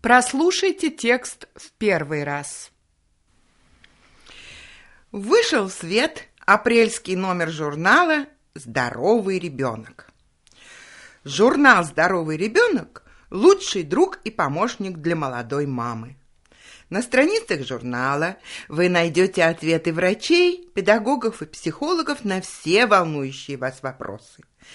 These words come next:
Speaker 2: Наш психолог даст также советы папам и бабушкам, ведь у них свои проблемы.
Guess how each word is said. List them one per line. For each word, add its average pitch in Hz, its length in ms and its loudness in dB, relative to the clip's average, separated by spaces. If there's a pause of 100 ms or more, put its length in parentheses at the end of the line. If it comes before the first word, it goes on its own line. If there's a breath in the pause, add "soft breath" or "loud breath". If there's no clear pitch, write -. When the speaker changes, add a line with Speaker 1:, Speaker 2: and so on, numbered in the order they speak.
(320 loud breath)
Speaker 2:
Наш 143 320 0
психолог 156 800 -4 (360 soft breath)
даст 226 480 2
также 208 400 2
советы 180 540 -2
папам 269 720 -2
и 202 80 -8
бабушкам, 117 760 -8 (340 loud breath)
ведь 277 240 -4
у 370 60 2
них 403 260 -4 (240)
свои 311 440 0
проблемы. 107 680 -12